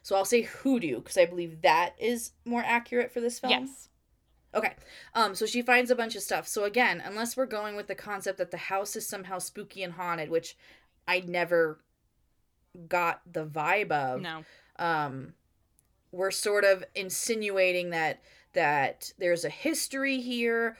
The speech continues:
Speaker 1: or that Violet, because she's kinda caught in a lie, could somehow be involved in all this.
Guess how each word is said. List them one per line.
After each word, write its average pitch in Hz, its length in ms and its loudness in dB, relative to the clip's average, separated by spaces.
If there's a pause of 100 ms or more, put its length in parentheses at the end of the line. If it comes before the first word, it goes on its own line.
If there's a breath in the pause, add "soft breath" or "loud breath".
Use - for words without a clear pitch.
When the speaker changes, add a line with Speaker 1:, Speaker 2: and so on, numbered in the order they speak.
(140 loud breath)
Speaker 1:
or 190 180 6
that 160 240 0
Violet, 180 840 4
because 175 240 -8
she's - 160 -8
kinda 277 300 -6
caught - 340 -6
in 151 60 -10
a 135 100 -6
lie, 147 640 -6 (360 soft breath)
could 185 180 -6
somehow 175 520 -4
be 156 580 -6
involved 127 720 -8
in 117 80 -10
all 85 180 -12
this. - 600 -12